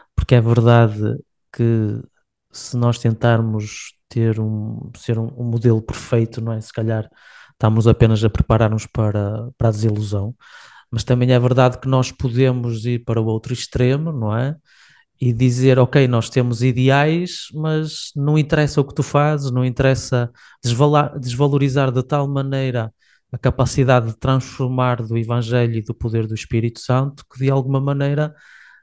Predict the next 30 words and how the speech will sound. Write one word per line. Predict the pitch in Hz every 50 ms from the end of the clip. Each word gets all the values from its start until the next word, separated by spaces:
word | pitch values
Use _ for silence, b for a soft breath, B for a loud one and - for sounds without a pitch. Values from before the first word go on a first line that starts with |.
| _ 135
nós | 139 135
podemos | - - 143 131 143 135 127 -
estar | - - 139 131
a | 135 127
pregar | - 139 139 135 127 135 127 117
para | - 131 127 127
não | 131 131
roubar | 117 127 139 135 131 143 143 151 151 156 151
e | 151 147
imediatamente | 147 147 135 139 151 147 143 - 147 147 147 151 143 139
estarmos | - - - 147 147 147 139 131 147
a | 139
assaltar | 135 - 143 135 131 - 147 139 139 139 143 143 b b b b b b b -
a | 131
velhinha | 120 135 131 131 135 135 135 135 135 131
da | 120 135
igreja." | 135 139 127 131 127 120 113 113 110
Será | - - 151 160 156
que, | - - 143 143 139 139 131 B B B B B
será | - - - 147 160 156
que | - 156
não | 151 143
podemos | 127 - 135 127 147 143 139 131 - -
também | 143 135 139 135 131 131
cair | - 131 131 127 131
numa | 135 127 131 131
hipocrisia | 127 131 135 123 - - 135 123 113 120 123 127 123
tal | 123 - 127 123 120 120 120 120 b b b b b b b b b - _ _ _
que | - 131 127 127 127 127 123 135 - - - _
simplesmente | - - - - - 135 135 127 - 127 123 123 117 110 113 120 123 127 127 127 123 123 120 - - -